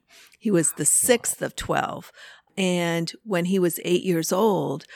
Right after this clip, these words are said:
um, his mother died, and he was fostered to another family. And then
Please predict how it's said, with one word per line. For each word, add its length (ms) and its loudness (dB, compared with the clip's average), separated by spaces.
um, 220 -4
his 200 -2
mother 240 2
died, 440 -6
and 140 0
he 100 2
was 200 0
fostered 760 0
to 180 -2
another 300 0
family. 680 0
And 200 2
then 420 2